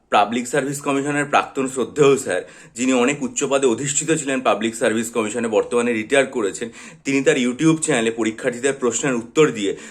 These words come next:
তাদের মনে দ্বিধাদ্বন্দ্ব নিরসন করে থাকেন। তার প্রায় সমস্ত কথাই মিলে যায়। তিনি আমাদের প্রত্যেকের প্রণম্য এবং শ্রদ্ধেয়। তো তাকে আজ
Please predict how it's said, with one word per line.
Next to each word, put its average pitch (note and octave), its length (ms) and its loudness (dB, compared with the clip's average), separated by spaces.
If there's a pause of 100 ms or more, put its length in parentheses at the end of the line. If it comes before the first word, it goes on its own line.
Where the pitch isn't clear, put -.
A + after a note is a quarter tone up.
তাদের A2+ 280 2
মনে B2+ 200 0
দ্বিধাদ্বন্দ্ব B2 500 0
নিরসন A#2 420 2
করে A#2+ 200 2
থাকেন। A#2+ 320 -6 (300)
তার C3+ 140 4
প্রায় E3 220 4
সমস্ত D#3+ 480 0
কথাই F3+ 320 2
মিলে A#2+ 260 2
যায়। A#2+ 160 0
তিনি B2+ 240 -2
আমাদের B2+ 280 0 (340)
প্রত্যেকের D#3+ 460 0
প্রণম্য C3+ 520 2
এবং C#3 240 0
শ্রদ্ধেয়। G#2 500 -2 (440)
তো A#2+ 100 -4
তাকে A2 360 2
আজ A2+ 200 4